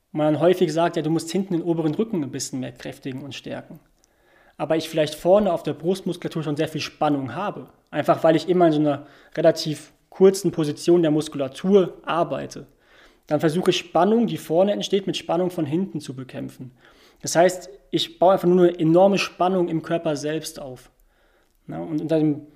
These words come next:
Aspekt immer dieser Leichtigkeit und der Einfachheit, auch des Atmens beispielsweise, wenn ich mir vorstelle, dass überall oben im Schulterbereich nur noch Spannung ist, wird es sehr, sehr schwer, dort einfach leicht reinzuatmen.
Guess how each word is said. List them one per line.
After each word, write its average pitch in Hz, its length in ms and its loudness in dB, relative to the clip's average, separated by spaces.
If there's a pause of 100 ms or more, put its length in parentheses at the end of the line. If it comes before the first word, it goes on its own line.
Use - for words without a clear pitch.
(240)
Aspekt - 560 -2
immer 139 180 -2
dieser 127 220 -8
Leichtigkeit 190 1080 -6 (240)
und 131 140 -8
der 135 100 -8
Einfachheit, 202 880 -2
auch - 140 -12
des - 180 -12
Atmens 165 380 -6
beispielsweise, 185 760 -8
wenn 156 120 -8
ich 143 60 -10
mir 131 100 -8
vorstelle, - 420 -6
dass 147 160 -4
überall 175 480 -4
oben 185 320 0
im 160 80 -8
Schulterbereich 156 640 -6
nur 175 80 0
noch 160 140 -4
Spannung 196 420 -6
ist, 185 160 -10
wird 175 120 -10
es 170 60 -2
sehr, 180 100 -4
sehr 190 100 0
schwer, 185 340 -2
dort 156 180 -8
einfach 165 300 -8
leicht 165 300 -10
reinzuatmen. 131 720 -10